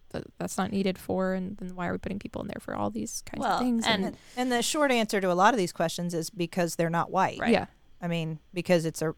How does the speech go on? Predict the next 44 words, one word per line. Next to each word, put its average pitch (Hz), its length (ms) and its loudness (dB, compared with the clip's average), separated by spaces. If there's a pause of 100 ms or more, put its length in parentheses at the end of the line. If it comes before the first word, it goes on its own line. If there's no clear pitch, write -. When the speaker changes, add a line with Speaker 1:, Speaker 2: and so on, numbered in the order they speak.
(120)
Speaker 3:
because 165 240 -2
the 170 80 -2
criminal 160 260 0
justice 156 300 -2
system 151 260 -4
in 147 60 -2
this 151 100 -6
country 151 260 -4
is 160 80 -2
racist, 135 520 -6
Speaker 1:
Mm-hmm. 214 80 -4
Speaker 3:
and 151 280 -4 (760)
we, 151 320 -6 (920)
you 165 140 -8
know, 113 220 -8 (160)
I 156 40 -10
mean, 143 280 -10 (400)
Speaker 1:
It's 233 180 -2
one 294 120 2
of 294 40 4
those, 269 240 8 (140)
Speaker 3:
that's 240 220 2
Speaker 1:
it's, 160 260 0
Speaker 3:
it. - 80 0
<laughs> - 80 -8
Speaker 1:
it's - 260 0 (140)
ridiculous 220 480 2
that 196 160 -2
it's 196 160 -2
one 208 100 2
of 202 60 2
those 196 180 2
things 202 240 0
that - 200 0 (100)
so - 200 2
many 196 200 0
people 196 280 0
are 185 200 -2 (480)
aware 190 240 4
of. - 160 0
I - 20 -4
mean, 233 120 6
it's 226 100 2
call-, 233 260 8